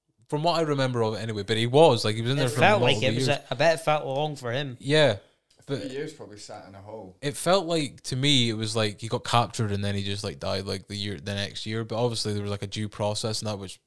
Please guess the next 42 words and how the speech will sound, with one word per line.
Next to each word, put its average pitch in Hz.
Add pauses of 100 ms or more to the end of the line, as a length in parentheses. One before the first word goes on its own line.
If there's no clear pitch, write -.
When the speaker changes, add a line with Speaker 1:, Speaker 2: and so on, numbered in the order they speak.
(100)
Speaker 1:
you 110
Speaker 2:
Do 107
you 143
Speaker 1:
know, 139
Speaker 2:
think 208
the 226
guards 175
and 135
all 123
that, 113
the, 117
and, 117
and - (260)
do 117
you -
think 143
the, 147
aye, 117
in 107
America 110
and 95
that, -
do 117
you 117
think 120
the, 120 (600)
where 170
did 190
they 180
kill 160
him? 98 (1040)
Speaker 1:
Uh, 110
it 117
was 117
there, 117
right? 113
He 120
was 117
held 135
in 107
Baghdad, 101
so 92